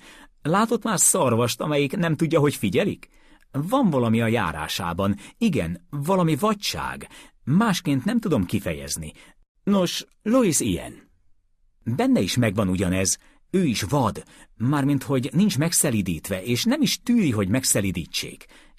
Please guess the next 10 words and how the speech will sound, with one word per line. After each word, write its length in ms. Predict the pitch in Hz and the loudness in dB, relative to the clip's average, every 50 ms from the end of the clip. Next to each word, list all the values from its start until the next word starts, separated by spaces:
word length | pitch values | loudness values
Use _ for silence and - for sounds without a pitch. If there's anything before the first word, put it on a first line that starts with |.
| _ _ _ | _ _ _
Elképzelhetetlen, 960 | - 220 262 262 262 - 117 110 123 117 101 107 101 - 117 113 127 131 123 | -4 -2 -2 -2 -2 -2 -2 0 0 0 0 0 0 -2 -4 -4 -2 -2 -2
hogy 200 | 113 113 113 110 | 0 0 0 0
valami 420 | 104 131 123 113 107 107 101 101 98 | 0 0 0 0 2 2 2 2 2
szürke, 680 | - - - - 151 131 104 98 - - 104 95 92 92 - | 2 2 2 2 2 2 0 -2 -2 -4 -4 -4 -4 -8 -10
hétköznapi 640 | - - 143 151 131 - - 110 - 104 87 - | -4 -2 -2 -2 -2 -2 -2 -2 -2 -2 -2 0
munkát 400 | 92 92 87 80 - 98 82 - | 0 0 0 0 -2 -6 -6 -4
végezzen. 680 | - 98 85 76 - 85 78 - - 90 85 78 71 - _ _ _ _ _ _ _ _ _ _ _ _ - _ _ _ _ _ _ | -4 -4 -4 -4 -6 -6 -4 -4 -4 -4 -4 -6 -6 -10 _ _ _ _ _ _ _ _ _ _ _ _ -20 _ _ _ _ _ _
És 180 | - 95 - | -10 -8 -6
hozzáment 600 | - - 120 127 117 135 127 113 104 98 90 85 | -2 0 2 2 2 2 2 2 2 0 0 -2
Kalenderhez? 840 | - - 90 85 87 87 87 87 117 147 135 98 76 60 - - - | -2 -4 -2 -2 0 0 0 0 0 0 -2 -4 -6 -8 -10 -10 -10